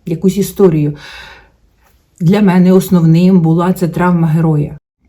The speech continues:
Тут набагато більше описується. Але настільки це було тригерно, настільки це було гнітюче, настільки це було важко, що для мене вона залишиться лише, е,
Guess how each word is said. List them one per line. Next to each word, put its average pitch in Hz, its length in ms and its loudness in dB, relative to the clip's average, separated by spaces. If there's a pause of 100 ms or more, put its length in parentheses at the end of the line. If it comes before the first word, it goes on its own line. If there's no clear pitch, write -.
(260)
Тут 165 140 -2
набагато 196 580 -2
більше 247 440 -2
описується. - 680 -6 (840)
Але 240 220 0
настільки 262 600 0
це 214 260 -4
було 190 320 2
тригерно, 220 520 -2
настільки 175 580 -2
це 185 200 -2
було 180 260 2
гнітюче, 175 640 0
настільки 185 440 -2
це 190 140 -4
було 180 200 -4
важко, 190 480 -4 (440)
що - 240 -4
для 220 160 0
мене 302 320 0
вона 247 260 -2
залишиться 196 680 -4 (120)
лише, 180 680 -4 (560)
е, 175 200 -4